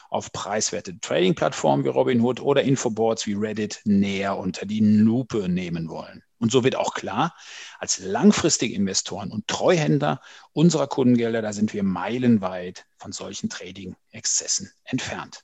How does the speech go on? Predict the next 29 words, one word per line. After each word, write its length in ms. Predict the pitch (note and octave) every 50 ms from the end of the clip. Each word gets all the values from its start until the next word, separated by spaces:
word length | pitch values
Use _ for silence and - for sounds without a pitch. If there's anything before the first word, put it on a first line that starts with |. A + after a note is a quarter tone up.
| _ _ _ _ _ _ _ - - - - - -
Jetzt 180 | - E3+ E3 -
noch 140 | E3+ D#3+ E3+
ein 80 | D#3 - - - - _
kurzer 260 | - - D#3 - D#3
Hinweis 380 | C3+ C3 C#3 C#3 C3+ B2+ A#2 -
in 180 | - A#2 - - -
eigener 480 | A2 A2 C#3+ F#3 F#3+ F3+ C#3+ B2 A2+
Sache, 320 | G2+ F#2+ F#2+ G#2 - C#3+ C#3+
denn 180 | A#2 A2+ A2
heute, 380 | F#2 A2 B2 C3+ - F#3+ E3+ - - - - - _ _
ja, 160 | - A#2+ G#2+ A2
heute 160 | B2+ C#3+ C#3+
feiern 300 | - D3 C#3 D3+ D3+ C#3+
wir 100 | C#3 C3
unser 260 | C3+ B2 B2 - -
einjähriges 600 | - - G#2+ A#2+ B2+ B2+ C3 A#2 A#2+ A#2+ A#2+ - -
Jubiläum 400 | A#2 G#2 G2 F#2+ G#2 C#3 - A#2+
mit 140 | G2 - -
dem 100 | G2 -
Podcast. 640 | - - - - - - - - - - - - _ _ - - - - -
Als 140 | - B2 -
wir 60 | C#3
da 80 | C#3+ C#3
kurz 240 | - - F#3+ - -
vor 100 | E3+ -
einem 140 | C#3+ C3
Vortrag 360 | - - D#3+ D#3+ - D3 C3 B2
in 200 | A2+ G#2+ G2+ G#2
Münster 600 | A#2+ D3 F#3 G#3+ - - - - - D#2 -